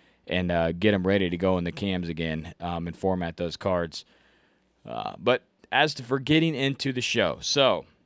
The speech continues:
why I'm not hunting public land. Um, I know this is kind of the opposite of what most hunting podcasts are talking about. They're talking about hunting public land or,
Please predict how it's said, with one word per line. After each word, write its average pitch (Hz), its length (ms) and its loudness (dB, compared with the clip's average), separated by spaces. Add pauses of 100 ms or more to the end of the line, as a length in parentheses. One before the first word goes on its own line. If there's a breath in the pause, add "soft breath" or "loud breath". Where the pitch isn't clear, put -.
(680)
why 139 460 2
I'm 135 220 -4
not 131 240 -4
hunting 113 260 -2
public 104 380 -4
land. 76 380 -8 (120)
Um, 85 600 -4
I 101 100 0
know 139 180 4
this 131 220 -2
is 110 140 -6
kind 117 260 0
of 104 140 -2
the 98 260 -6
opposite 107 680 -2 (520 soft breath)
of 104 140 -2
what 104 300 4
most 104 420 2
hunting 98 260 -2
podcasts 87 560 0
are 87 40 -10
talking 87 280 0
about. 87 200 2
They're 120 120 2
talking 127 300 2
about 107 300 4 (320 soft breath)
hunting 160 320 2
public 92 360 2
land 80 340 -2
or, 90 340 2